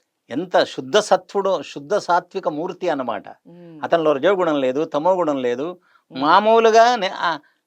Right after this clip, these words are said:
Speaker 1: మామూలుగా నేను ఇంత జ్ఞానిని, ఇంత
Speaker 2: మ్.
Speaker 1: గొప్పవాడిని అనే ఆ భావన కూడా అతనిలో లేదన్నమాట.
Speaker 2: అహంకారం లేదు.
Speaker 1: చాలా గొప్పవాడు
Speaker 2: మ్.
Speaker 1: అత్రి.
Speaker 2: మ్.
Speaker 1: అట్లాగనే పిప్పలాదుడు కూడా, ఆయన చాలా గొప్ప గురువు అన్నమాట. ఎంత
Speaker 2: మ్.
Speaker 1: గురువు అంటే,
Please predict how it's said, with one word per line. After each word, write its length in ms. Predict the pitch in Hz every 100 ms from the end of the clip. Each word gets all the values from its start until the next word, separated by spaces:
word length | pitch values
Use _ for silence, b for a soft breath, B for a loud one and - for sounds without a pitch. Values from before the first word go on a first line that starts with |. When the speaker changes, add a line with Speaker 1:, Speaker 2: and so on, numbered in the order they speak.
| 127
Speaker 1:
మామూలుగా 480 | 156 202 214 214 202
నేను 600 | 185 202 208 202 208 -
ఇంత 220 | 156 170
జ్ఞానిని, 760 | 180 151 175 185 185 185 185 269
ఇంత 160 | 160 180
Speaker 2:
మ్. 60 |
Speaker 1:
గొప్పవాడిని 520 | 170 170 190 190 185 180
అనే 360 | 175 170 156 _ _ _ -
ఆ 140 | 160
భావన 360 | 170 156 190 220
కూడా 220 | 214 220
అతనిలో 340 | 202 190 170 151
లేదన్నమాట. 520 | 135 127 110 98 156
Speaker 2:
అహంకారం 280 | 156 151 127
లేదు. 160 | -
Speaker 1:
చాలా 160 | 147 170
గొప్పవాడు 400 | 143 135 117 -
Speaker 2:
మ్. 60 |
Speaker 1:
అత్రి. 460 | 117 170 165 90 - _ B
Speaker 2:
మ్. 140 | 156 151
Speaker 1:
అట్లాగనే 440 | - 185 202 220 185
పిప్పలాదుడు 640 | 135 220 220 208 185 135
కూడా, 460 | 113 110 160 247 - _ _ _ _ -
ఆయన 640 | 127 180 226 170 143 190 262 - - 156
చాలా 160 | 165
గొప్ప 360 | 151 117 - 247 214 - 143
గురువు 300 | 123 185 202
అన్నమాట. 320 | 135 107 92 98 - _
ఎంత 160 | 110 196
Speaker 2:
మ్. 60 |
Speaker 1:
గురువు 240 | 175 214 196
అంటే, 540 | 143 190 127 151 220